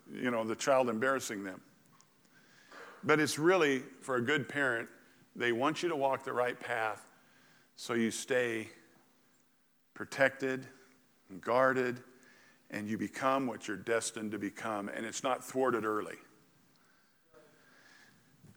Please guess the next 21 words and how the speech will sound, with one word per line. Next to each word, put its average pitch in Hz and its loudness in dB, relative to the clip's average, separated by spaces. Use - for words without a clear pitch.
Also 165 6
in 147 2
Psalm 156 6
twenty-three, 165 6
we 156 6
see, 156 4
"Even 175 4
though 165 6
I 131 8
walk 147 8
through 135 2
the 117 0
valley 127 4
of 123 2
death," 139 4
the 127 0
darkest 180 6
valley, 113 2
if 180 6
you 214 4
understand 190 4